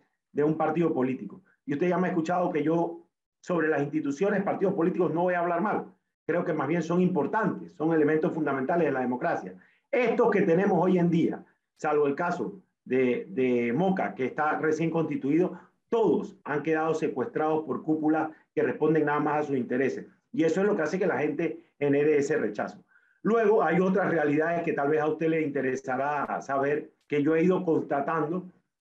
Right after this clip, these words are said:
y que son tan potentes como una encuesta, porque cuando tú te paras en la terminal de aquí de, de Albro, o te paras en el supermercado de San Mateo en David,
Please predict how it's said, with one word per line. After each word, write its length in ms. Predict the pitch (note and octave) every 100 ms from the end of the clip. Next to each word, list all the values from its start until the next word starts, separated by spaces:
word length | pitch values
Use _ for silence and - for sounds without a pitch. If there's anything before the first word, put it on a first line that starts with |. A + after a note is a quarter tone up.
| _
y 120 | D#3
que 100 | D#3
son 240 | D3 E3+ F#3+
tan 280 | G3 -
potentes 500 | E3 D3 F#3 G3 F#3+
como 240 | - B2 D3+
una 100 | E3+
encuesta, 420 | C#3+ A#3+ - B2
porque 200 | A#2+ -
cuando 180 | C3+ C#3+
tú 100 | -
te 120 | B3
paras 260 | A#3 A#3 F3
en 140 | E3+
la 120 | C#3
terminal 720 | D3+ C#3+ C#3+ D3 D#3+ F#3 F3+ - _ _ _ _
de 1120 | - D3 C#3+ C3+ B2+ B2+ A#2+ A#2 A2+ A2 A2 A2
aquí 280 | B2 D#3+ D3+
de, 460 | B2+ A2+ F#2+ - _ _ _ _ _ _ _
de 180 | B2 C3+
Albro, 380 | C3+ A2 G2 - _ _
o 140 | C#3
te 100 | C#3+
paras 420 | - F#3 G3+ F#3 - _ _
en 380 | - C#3+ C#3 C3
el 300 | C3 C3+ B2
supermercado 560 | - - C3+ B2+ D3+ E3
de 80 | D#3+
San 180 | D3+
Mateo 380 | B2+ A#2 D#3 D#3
en 100 | C#3+
David, 380 | B2 B2+ C3